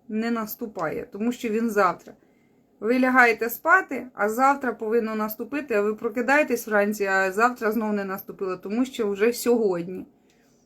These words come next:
Отак от. І коли ви собі все відкладаєте на завтра, то ви так нічого ніколи і не зробите, ніколи нічого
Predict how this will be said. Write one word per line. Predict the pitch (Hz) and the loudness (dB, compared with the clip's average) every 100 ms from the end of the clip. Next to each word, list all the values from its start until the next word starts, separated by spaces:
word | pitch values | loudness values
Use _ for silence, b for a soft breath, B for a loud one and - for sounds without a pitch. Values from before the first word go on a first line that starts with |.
| _ | _
Отак | - 214 214 190 - | -6 -4 -2 -2 -4
от. | - | -10
І | - | -10
коли | - 240 277 | -4 0 0
ви | 233 | 0
собі | 214 214 | -4 -6
все | 202 - 247 | -8 -2 0
відкладаєте | 247 240 233 220 220 220 220 | 0 -2 -2 0 0 0 -2
на | 220 | -2
завтра, | 220 330 381 208 | 2 0 0 -6
то | 202 214 | -8 -4
ви | 294 | -4
так | 269 214 | -6 -6
нічого | 220 202 262 233 196 b b - | -6 -6 -6 -4 -6 b b -10
ніколи | 208 202 247 254 208 - - | -8 -4 -2 0 0 -4 -4
і | |
не | 214 208 | -2 -2
зробите, | 185 185 180 190 175 | -4 -10 -12 -14 -12
ніколи | 180 185 285 233 | -12 -6 -4 -2
нічого | 180 175 - 226 202 | -4 -8 -6 -6 -6